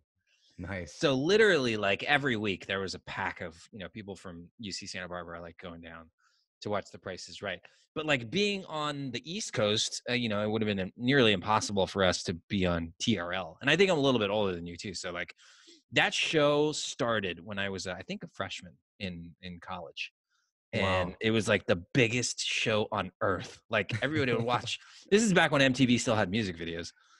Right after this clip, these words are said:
Speaker 1: Right.
Speaker 2: And people still had K B, cable T V, you know, 'cause now nobody
Speaker 1: I know. The, the only reality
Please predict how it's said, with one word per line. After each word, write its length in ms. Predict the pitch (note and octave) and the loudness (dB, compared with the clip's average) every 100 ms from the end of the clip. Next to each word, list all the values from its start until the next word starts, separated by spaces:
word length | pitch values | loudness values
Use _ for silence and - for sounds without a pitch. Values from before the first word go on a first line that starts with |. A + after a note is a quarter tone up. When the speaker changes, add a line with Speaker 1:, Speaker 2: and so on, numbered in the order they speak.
| _ | _
Speaker 1:
Right. 400 | G#2+ A2 B2+ F#2 - | 0 2 4 2 -2
Speaker 2:
And 160 | - D3 | 0 4
people 220 | F3 D3+ | 4 4
still 160 | - C3 | 4 6
had 180 | B2+ F#2+ | 4 4
K 140 | B2+ | 2
B, 180 | G#2+ F#2 - | 2 -2 2
cable 260 | C#3 A#2+ | 4 4
T 160 | F#2+ F#2 | 0 2
V, 320 | C3 C#3 - - | 2 2 -4 -10
you 80 | |
know, 160 | G2+ G#2+ | -8 -8
'cause 160 | - G2 | -10 -4
now 140 | G#2+ | -4
nobody 240 | F#2 F#2+ | -2 -4
Speaker 1:
I 20 | A2 | 0
know. 140 | B2+ | 0
The, 240 | G2+ C#3 - - - | 0 -2 -2 -14 -4
the 80 | C3 | 2
only 220 | C#3+ G#3 | 4 4
reality 440 | F#3+ C3 C#3 D3 | 4 6 6 4